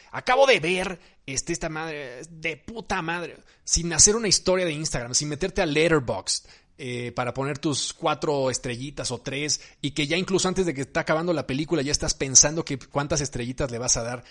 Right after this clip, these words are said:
Cabrón, no. Hay que tratar de ir en contra de esa corriente. Todo el mundo está en ese rollo. Hay que ser auténticamente, no sé cómo llamarlo, este,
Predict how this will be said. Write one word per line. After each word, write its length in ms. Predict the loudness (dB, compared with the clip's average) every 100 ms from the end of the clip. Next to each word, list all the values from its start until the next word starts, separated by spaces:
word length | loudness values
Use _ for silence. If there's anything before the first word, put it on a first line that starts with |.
| -20 -8
Cabrón, 420 | -4 -4 -4 -2
no. 320 | -2 -2 -4 _ _ -20 _ _ _ _ _ _ -6
Hay 100 | -4
que 80 | -2
tratar 440 | -4 -2 -2 0
de 100 | 0
ir 140 | 0
en 120 | 0 -2
contra 300 | -4 -4 -2
de 60 |
esa 180 | -2 -2
corriente. 380 | -6 -10 -14 -2
Todo 160 | 0
el 60 | 0
mundo 180 | 0 -2
está 280 | -2 -2 -2
en 100 | 2
ese 200 | 2 2
rollo. 380 | -6 -14 -18 -20 _ _ _ _ _ _ _ _ _ _ _ _
Hay 100 | 2
que 80 | 6
ser 140 | 8
auténticamente, 1040 | 6 2 -2 -2 -2 -2 -4 -2 -4 -4 -12 -20 _ _ -20 -20 -20 -20 _ -20 _ _
no 160 | -6 -2
sé 140 | 0
cómo 200 | 0 0
llamarlo, 600 | 0 0 0 0 -2 -4
este, 440 | -8 -8 -10 -12